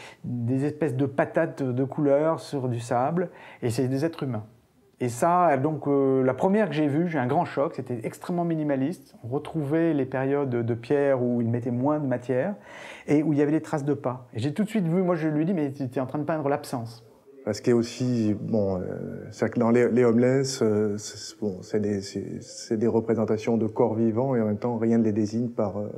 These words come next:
Speaker 2: par l'apparence de corps, en fait. D'où d'ailleurs souvent la, la, le, le, l'ubiquité de lecture qu'ont les gens voyant des rochers ou voyant des choses qui sont, qui sont pas,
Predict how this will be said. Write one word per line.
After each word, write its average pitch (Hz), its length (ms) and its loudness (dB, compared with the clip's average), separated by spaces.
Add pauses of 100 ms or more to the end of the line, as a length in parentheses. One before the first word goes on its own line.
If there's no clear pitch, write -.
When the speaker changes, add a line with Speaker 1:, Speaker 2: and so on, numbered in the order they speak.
(120)
Speaker 2:
par 104 120 0
l'apparence 110 460 0
de 117 80 0
corps, 110 400 -2
en 113 60 -14
fait. - 220 -10 (1200)
D'où 107 120 0
d'ailleurs 104 260 0
souvent 104 300 -4
la, 107 240 -4
la, - 140 -6 (1000)
le, - 80 -6
le, - 460 -10 (500)
l'ubiquité 110 520 0
de 104 40 0
lecture 117 400 0
qu'ont 107 140 -2
les 104 120 0
gens 113 240 0
voyant 107 580 0
des 110 120 -2
rochers 101 560 -2
ou 110 140 -4
voyant 104 240 -2
des 98 80 -4
choses 104 260 -8
qui - 120 -10
sont, 110 260 -8
qui - 160 -12
sont 110 180 -10
pas, 101 320 -6